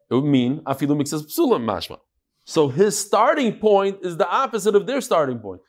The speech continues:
He says the word Besula means some, and they say the word Besula means all. And Memela Besula with a Yud, Adika Kol Psulim. And therefore,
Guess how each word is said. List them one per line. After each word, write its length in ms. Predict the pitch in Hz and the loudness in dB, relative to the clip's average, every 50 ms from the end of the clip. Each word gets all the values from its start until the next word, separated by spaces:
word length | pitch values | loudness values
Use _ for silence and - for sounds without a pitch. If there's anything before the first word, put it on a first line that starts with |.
| _ _ | _ _
He 160 | - 285 302 | 2 2 4
says 180 | 262 302 269 214 | 4 2 -2 -2
the 80 | 233 | 0
word 180 | 233 247 247 226 | 0 0 0 -2
Besula 280 | - - 269 254 247 240 | -4 -8 -6 -4 -4 -2
means 300 | 240 254 240 - - - _ | -4 -4 -6 -8 -10 -14 _
some, 600 | - - - - 330 311 208 - 202 - - _ - | -20 -16 -8 -4 0 0 0 0 -2 -6 -16 _ -4
and 100 | 208 208 | -2 0
they 120 | 226 254 220 | 0 0 0
say 120 | - 226 | 0 0
the 80 | 208 208 | 2 4
word 220 | 208 214 208 202 | 6 6 4 4
Besula 180 | - - 214 208 | 2 -2 -2 -2
means 200 | 208 208 196 160 180 - | -2 -2 -4 -6 -6 -2
all. 420 | - 202 170 120 - - - _ _ _ - - _ _ _ _ _ _ _ _ _ _ _ _ _ _ _ _ _ - | 0 2 2 0 -2 -6 -14 _ _ _ -20 -20 _ _ _ _ _ _ _ _ _ _ _ _ _ _ _ _ _ -2
And 120 | 143 151 | 0 0
Memela 400 | 156 147 156 156 156 147 143 135 | 2 2 2 0 2 2 0 0
Besula 540 | 131 127 - - 135 123 139 156 156 147 139 | 0 -4 -6 -6 -4 0 2 2 4 4 2
with 140 | 131 120 117 | 0 -2 -4
a 40 | 110 | -6
Yud, 460 | 107 104 104 98 95 107 139 165 - _ _ _ _ _ _ _ - | -8 -8 -6 -4 -4 -4 -6 -6 -10 _ _ _ _ _ _ _ -6
Adika 640 | 123 123 123 123 120 113 117 127 127 135 143 139 - | -4 -4 -4 -4 -6 -6 -4 -2 -2 -2 -4 -6 -6
Kol 220 | - 135 135 139 | -4 -2 -2 -2
Psulim. 1200 | 139 - - - 233 262 226 196 185 185 180 175 175 175 175 175 175 175 175 175 175 180 175 175 - _ _ _ _ _ _ _ _ _ _ _ _ _ _ _ _ _ _ _ _ _ _ _ _ _ _ _ _ _ _ 147 147 - - - | -4 -6 -8 -8 -4 -2 -2 -2 -2 -2 -4 -6 -6 -6 -6 -6 -6 -6 -6 -8 -8 -10 -12 -14 -16 _ _ _ _ _ _ _ _ _ _ _ _ _ _ _ _ _ _ _ _ _ _ _ _ _ _ _ _ _ _ -20 -20 -20 -4 0
And 400 | - 143 156 156 160 160 156 135 | 2 2 2 2 0 -4 -4 -2
therefore, 840 | 139 190 208 208 202 - 180 170 165 160 156 156 160 156 156 - _ | 0 0 0 0 0 0 2 4 4 4 4 4 2 -2 -4 -8 _